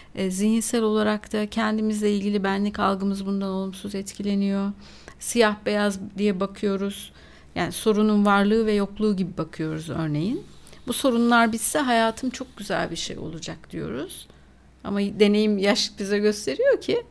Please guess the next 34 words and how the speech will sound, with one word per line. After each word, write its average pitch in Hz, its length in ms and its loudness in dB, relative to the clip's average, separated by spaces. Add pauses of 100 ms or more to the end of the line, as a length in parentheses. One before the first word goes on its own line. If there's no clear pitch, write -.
(540)
e, - 260 -10
öyle, 208 260 -4
öyle 226 280 0
bir 220 120 0
beklenti 226 640 0
hem 254 200 0
gerçekçi 226 560 -2
değil, 208 160 -2
hem 208 140 -4
sahici 208 500 -4
değil, 214 240 0
hem 220 180 -2 (800)
öyle 196 280 4
bir - 100 -6 (160)
durum 185 400 0
söz - 260 -4
konusu - 420 -8
değil. 320 240 -4 (480)
E, 175 180 -2
siyah 220 400 4
beyaz 214 320 2
bir 196 140 -6
bakış 196 260 -4
açımız 190 440 0
olabiliyor 160 600 -4 (320)
eğer, 165 380 -6 (140)
e, 175 420 -8
sorunlarla 165 600 -4
baş 165 160 -4
edemez 170 420 -4
bir 165 100 -10
halde 160 360 -8 (600)
hissedersek 160 720 -6
kendimizi. 160 640 -8